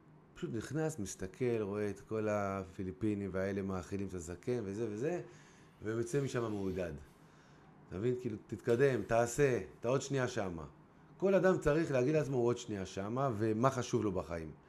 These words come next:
לא לתפוס את עצמו מה חשוב לי בחיים בגיל, אה, שמונים, שכבר אתה לא יכול, אה, לעשות הרבה. אתה גם יכול לעשות, דרך אגב, אבל, אה, לעשות עכשיו את הדברים החשובים, לא להתעורר בסוף.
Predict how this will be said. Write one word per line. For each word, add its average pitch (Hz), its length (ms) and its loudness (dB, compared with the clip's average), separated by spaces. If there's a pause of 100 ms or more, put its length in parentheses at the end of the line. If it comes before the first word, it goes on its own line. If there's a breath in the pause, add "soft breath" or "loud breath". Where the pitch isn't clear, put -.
(460 loud breath)
לא 147 140 8
לתפוס 190 340 6
את - 60 0
עצמו 120 300 0
מה 110 100 0
חשוב 104 320 -8
לי 101 60 -6
בחיים 98 480 -6
בגיל, 98 380 0
אה, 92 100 0
שמונים, 90 540 -4
שכבר 92 280 -8
אתה 98 140 -4
לא 101 80 0
יכול, 95 340 -4
אה, 85 320 -4
לעשות 85 360 -10
הרבה. 76 220 -6 (760 loud breath)
אתה 98 80 -8
גם 160 200 6
יכול 120 200 2
לעשות, 87 280 -4
דרך 85 160 -6
אגב, 76 280 -6
אבל, 95 400 -2
אה, 104 340 -2 (680 loud breath)
לעשות 107 300 -2
עכשיו 220 260 2
את - 60 -2
הדברים 117 420 6
החשובים, 104 800 0
לא 123 120 4
להתעורר 113 400 2
בסוף. 87 520 -8